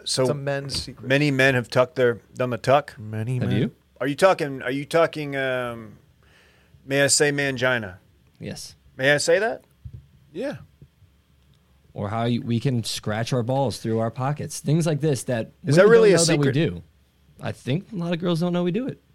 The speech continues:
Speaker 1: I feel like, uh, they understand that we are very, very gross creatures.
Speaker 3: But to what extent? So there's a whole
Speaker 1: <laughs> Good
Speaker 3: thing
Speaker 1: point.
Speaker 3: about, so this whole thing is that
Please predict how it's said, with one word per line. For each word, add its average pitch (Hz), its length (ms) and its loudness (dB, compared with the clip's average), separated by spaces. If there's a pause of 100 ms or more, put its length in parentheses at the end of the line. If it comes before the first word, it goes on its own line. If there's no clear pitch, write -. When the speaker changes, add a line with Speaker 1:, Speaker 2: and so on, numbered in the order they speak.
(100)
Speaker 1:
I 160 80 0
feel 196 220 4
like, 165 280 4
uh, 139 300 4
they 127 300 2
understand 104 640 -2
that 92 120 -8
we 107 160 -4
are 101 300 0 (120)
very, 113 420 0
very 104 440 -2
gross 101 360 -4
creatures. - 640 -10 (140)
Speaker 3:
But 110 140 -6
to 127 80 0
what 117 140 0
extent? 101 520 -4 (500)
So 139 360 0
there's 135 260 0
a 135 80 4
whole 139 220 2
Speaker 1:
<laughs> - 220 -12
Good 120 120 0
Speaker 3:
thing 131 100 4
Speaker 1:
point. 123 180 6
Speaker 3:
about, 113 300 0 (260)
so 202 140 2
this 196 120 4
whole 226 180 2
thing 196 200 2
is 151 160 4
that 139 240 2